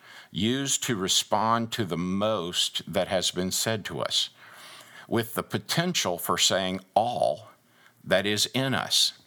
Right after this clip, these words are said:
That's a quote from Eugene Peterson.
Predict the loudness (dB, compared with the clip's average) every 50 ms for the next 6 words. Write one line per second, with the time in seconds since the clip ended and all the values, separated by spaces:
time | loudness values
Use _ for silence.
0 | _ _ _ _ -20 -20 -20 -20 -20 -20 -14 -6 -2 0 0 0 0 -2 0 0
1 | 2 2 0 0 -4 -6 -2 0 0 2 2 0 0 0 0 0 0 0 0 -2
2 | -4 -4 -2 -2 -2 0 0 0 -2 -2 -4 -6 -8